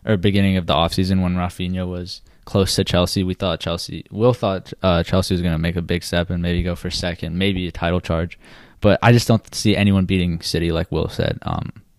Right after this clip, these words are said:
like he said, like, they're the same team with, with a better striker, which is, which is scary. So I have them repeating. Um, and then I'm gonna actually go with Liverpool second. I think the one problem they could have,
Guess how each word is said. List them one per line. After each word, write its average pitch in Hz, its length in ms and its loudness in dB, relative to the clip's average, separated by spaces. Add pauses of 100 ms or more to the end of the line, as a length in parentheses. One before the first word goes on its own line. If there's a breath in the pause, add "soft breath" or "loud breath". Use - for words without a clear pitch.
(260)
like 95 120 0
he 95 80 0
said, 85 320 -2
like, 90 180 0
they're 98 140 6
the 95 60 4
same 92 220 2
team 87 300 0
with, - 300 -4
with 87 140 -2
a 87 40 -2
better 85 220 -2
striker, 85 480 -2
which 87 160 2
is, 90 220 -2 (340 loud breath)
which 110 100 -2
is 127 120 8
scary. 101 360 6
So 98 200 4
I 110 100 8
have 113 100 8
them 104 140 6
repeating. 92 520 2 (440 loud breath)
Um, 101 340 4
and 110 100 6
then 117 80 8
I'm 117 160 8
gonna 123 140 4
actually 120 240 4
go 110 100 6
with 101 120 4
Liverpool 101 420 2
second. 95 380 0
I 101 80 -2
think 127 220 0
the 107 100 4
one 107 260 2
problem 107 320 2
they 95 140 2
could 98 200 4
have, 92 440 2